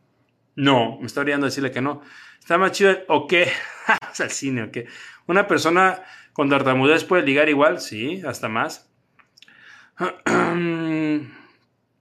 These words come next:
Dice, "¿es manipulación?". Sí, a la chingada, me vale madre, es manipulación. <laughs>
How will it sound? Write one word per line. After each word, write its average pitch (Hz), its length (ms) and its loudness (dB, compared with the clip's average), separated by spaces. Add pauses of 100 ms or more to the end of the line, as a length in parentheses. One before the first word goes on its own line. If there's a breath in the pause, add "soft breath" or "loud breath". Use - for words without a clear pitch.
(880 soft breath)
Dice, 143 220 -4
"¿es 165 60 -2
manipulación?". 180 640 -2
Sí, 139 200 -6
a 123 100 -6
la 117 100 -4
chingada, 123 400 -6
me 123 60 -18
vale 127 180 -6
madre, 98 200 -10
es - 140 -16
manipulación. 98 520 -12
<laughs> - 1200 -16